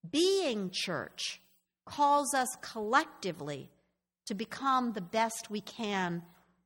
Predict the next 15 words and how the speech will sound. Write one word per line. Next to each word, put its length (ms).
as 140
an 120
institution. 880
Theologian 640
Walter 320
Brueggemann 640
speaks 360
about 380
institutions 1000
as 180
well 200
as 140
individuals 760
having 340
souls. 880